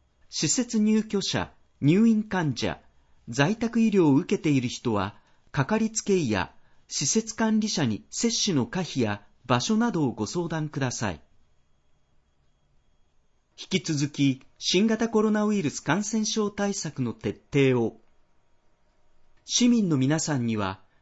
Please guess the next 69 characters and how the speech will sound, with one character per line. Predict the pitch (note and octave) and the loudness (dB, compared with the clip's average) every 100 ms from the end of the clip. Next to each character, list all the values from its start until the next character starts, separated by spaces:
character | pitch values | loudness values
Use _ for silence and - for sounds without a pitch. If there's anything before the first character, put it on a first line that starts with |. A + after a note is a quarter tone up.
| _ - | _ -4
感 | F#3 A3 | -2 0
染 | - A3 | 0 0
拡 | A3 A3 G3 | 0 -2 -2
大 | D#3 A#2+ | 0 0
防 | A#2+ D3 | 0 0
止 | - E3+ | 0 -2
に | D3 | -2
ご | B2+ | -4
協 | - A3+ A3+ | 0 2 2
力 | A3 A3 | 2 0
い | G#3 | -4
た | G3+ G3 | -2 -2
だ | F#3+ | -2
い | F#3+ | -2
て | F#3 | -2
い | F3+ | -2
る | F3 | -4
と | E3 | -6
こ | E3+ | -4
ろ | E3 | -4
で | C3 | -4
す | - | -6
が、 | G2+ F#2 F#2 _ _ _ _ - | -6 -6 -8 _ _ _ _ -12
再 | - G#3+ A3+ | -4 -2 0
び | G#3 | -2
感 | F3 F#3+ A3+ | -2 -2 -2
染 | A3+ A3 | -2 -2
が | G#3 | -2
拡 | F#3 - G#3 | -6 -6 -2
大 | G#3 G3+ | -2 -2
し | - | -4
な | F#3 F3+ | -2 -2
い | E3+ | 2
よ | D#3+ A2 | 2 2
う、 | - _ _ _ _ | -2 _ _ _ _
三 | - - B2+ F#3+ | -4 0 2 2
密 | F#3+ - E3 | 0 0 0
を | D3+ | 0
避 | - C#3 | -2 -4
け、 | G#2 F2+ - _ _ _ _ - | -6 -10 -16 _ _ _ _ -4
う | B2+ | 0
が | D3+ D#3 | 0 0
い、 | D#3 - _ _ | -6 -12 _ _
手 | - C#3 | 0 0
洗 | D3+ C3 | 0 -4
い、 | F#2 - _ _ - | -6 -12 _ _ -4
マ | D#3 | -4
ス | A3+ - | -2 -2
ク | D#3 | -2
の | A#2+ | -2
着 | - - - | -4 -8 -2
用、 | C3+ A#2+ G2+ - _ _ | 2 2 0 -6 _ _
換 | C3 E3+ | -4 -4
気 | G3 F3 | -4 -4
な | E3 | -2
ど、 | B2 - _ _ _ _ - | -4 -8 _ _ _ _ -8
感 | D3+ A3 | -2 -2
染 | A#3 A3+ | 0 -2
症 | A3+ A3 A3 | -2 -4 -2
対 | A3 G#3+ | -2 -4
策 | G#3 D#3 B2 | -4 -6 -4
を | G#2+ | -4
心 | - G2 D3 D3+ | -6 -4 0 0
が | C#3 | -2
け | C3+ A#2 | -2 -2
ま | A2 | -2
し | - | -4
ょ | F#2+ | -4
う。 | D2+ | -6